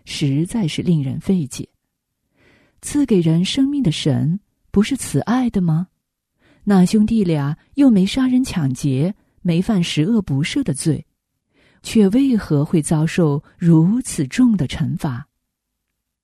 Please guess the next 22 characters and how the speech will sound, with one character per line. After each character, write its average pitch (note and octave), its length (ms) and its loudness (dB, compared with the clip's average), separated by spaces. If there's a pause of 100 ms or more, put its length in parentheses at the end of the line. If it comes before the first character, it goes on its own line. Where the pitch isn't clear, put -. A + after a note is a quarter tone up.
(400)
有 F3 180 4
恩 G#3+ 260 2
典 F#3+ 220 2
有 D#3+ 120 4
怜 D3+ 220 2
悯 G3+ 160 2
的 C#3+ 100 -2
神， C#3 380 -6 (380)
为 D4 200 2
何 A3 160 0
叫 B3 160 -2
人 F#3+ 160 2
知 C4+ 220 -4
错 C4+ 160 -2
改 D#3 260 0
正 C#4 220 0
的 A3 80 2
机 D#3 240 0
会 D3 340 0
都 D3+ 160 4
不 D3+ 160 0
给？ C#3+ 300 -8